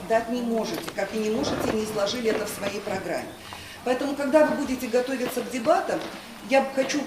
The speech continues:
чтобы вы подготовили это, и чтобы мы услышали, где финансирование, как вы видите развивать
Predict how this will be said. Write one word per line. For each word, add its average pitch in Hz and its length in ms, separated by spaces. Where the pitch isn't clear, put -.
чтобы 226 220
вы 262 80
подготовили 247 760
это, 156 220
и - 20
чтобы 226 280
мы 269 120
услышали, 269 680
где 349 300
финансирование, 220 840
как - 280
вы 226 100
видите 202 460
развивать 214 600